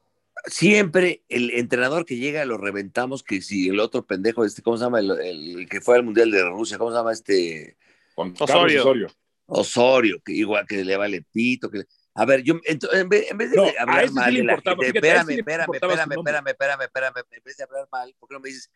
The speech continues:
Speaker 1: quién chingados propones, cabrón?
Speaker 3: Mira.
Speaker 2: Miguel Herrera, güey.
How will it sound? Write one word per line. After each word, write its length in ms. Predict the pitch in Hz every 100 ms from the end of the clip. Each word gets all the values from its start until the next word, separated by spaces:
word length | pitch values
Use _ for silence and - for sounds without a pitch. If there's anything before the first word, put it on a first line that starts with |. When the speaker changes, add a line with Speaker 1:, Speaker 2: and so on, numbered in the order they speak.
| _ _ _ _ _
Speaker 1:
quién 400 | 147 180 180 156 _ _
chingados 840 | - 139 143 127 123 117 123 - _
propones, 800 | 160 180 226 262 254 233 165 -
cabrón? 360 | 123 110 98 76 73 _ _ _ _ _ _ _ _ _ _ _ _ _ _ _ _ _ _ _ _ _ _ _ _ -
Speaker 3:
Mira. 280 | 147 151 123
Speaker 2:
Miguel 180 | 175 165
Herrera, 280 | 180 185 165
güey. 340 | 165 160 147